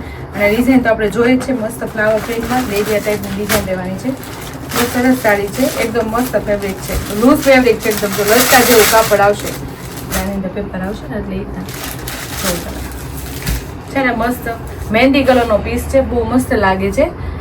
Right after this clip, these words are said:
મહેંદી કલર આમ નો ગમે, પણ મહેંદી કલરના પીસમાં આ ટાઈપની ફેન્સી ડિઝાઇન હોય એટલે બહુ ગમે આપણને, પહેરવી મસ્ત લાગે. નાની એજના લોકો સાડી પહેરતા હોય ને એને બહુ સરસ લાગે આ ટાઈપની સાડી, અને મોટી એજના બાળકોને મસ્ત લાગે. જો તમે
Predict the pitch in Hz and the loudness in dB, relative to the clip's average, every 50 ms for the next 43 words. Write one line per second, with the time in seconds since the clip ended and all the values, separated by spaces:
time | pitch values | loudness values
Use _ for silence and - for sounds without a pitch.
0 | - - - - - 202 214 226 254 277 285 285 262 277 269 269 254 240 240 254 | -8 -8 -8 -6 -4 -2 2 4 4 6 6 6 6 6 6 8 8 8 6 6
1 | 277 285 277 247 247 247 247 - 214 208 214 226 240 247 247 262 254 254 247 247 | 6 4 4 4 2 2 0 0 -2 -2 -2 2 4 4 4 4 4 4 4 4
2 | 240 240 233 226 226 247 247 - 240 226 226 226 240 240 240 233 226 214 - 233 | 4 4 2 2 2 0 0 2 0 0 2 2 2 2 2 2 0 -2 2 4
3 | 240 262 254 254 277 247 247 262 254 269 262 269 285 277 269 254 - 214 - 240 | 6 6 6 6 4 4 6 6 8 8 8 6 6 4 4 2 0 0 2 4
4 | 240 240 214 220 220 214 202 190 190 185 - 185 190 202 233 262 254 - - 220 | 4 4 4 2 0 0 0 -2 -2 -4 -6 -6 -4 -2 -2 -2 -2 -2 -2 -4
5 | 220 214 226 226 214 208 214 226 247 - 208 202 202 196 190 196 247 285 - - | -2 -2 -4 -6 -4 -4 -4 -2 -2 -2 -2 -2 0 0 0 2 0 0 -2 -2
6 | - - - - - - - 190 202 214 233 240 240 233 233 247 233 240 233 220 | -8 -12 -12 -12 -10 -8 -6 -2 0 2 4 4 4 4 4 2 2 0 0 0
7 | 226 233 233 - 226 220 247 247 240 240 240 - 277 277 285 311 302 262 233 220 | 0 -2 -2 -2 -2 2 4 4 4 4 4 4 2 4 4 2 2 2 2 0
8 | 220 214 208 226 247 233 226 - 247 233 226 - 208 196 190 185 180 170 165 180 | -2 -4 -2 0 0 0 0 0 -2 -4 -4 -4 -4 -4 -2 -2 -4 -6 -4 -4
9 | 175 170 - - - - 202 196 208 240 262 254 - - - - - - 196 208 | -6 -6 -6 -8 -6 -4 -4 -2 -2 -2 -2 -2 -4 -6 -8 -8 -6 -4 -2 0
10 | 226 240 240 247 240 240 233 240 220 220 214 208 214 214 214 214 208 208 220 208 | 2 2 2 4 4 4 4 4 2 -2 -2 0 0 0 0 0 0 -2 -2 -4
11 | 190 180 185 196 208 202 - - 190 175 170 170 175 180 - - - 196 185 180 | -4 -4 -4 -4 -4 -6 -6 -8 -8 -8 -8 -8 -8 -8 -8 -8 -8 -8 -8 -8
12 | 175 175 - | -8 -10 -10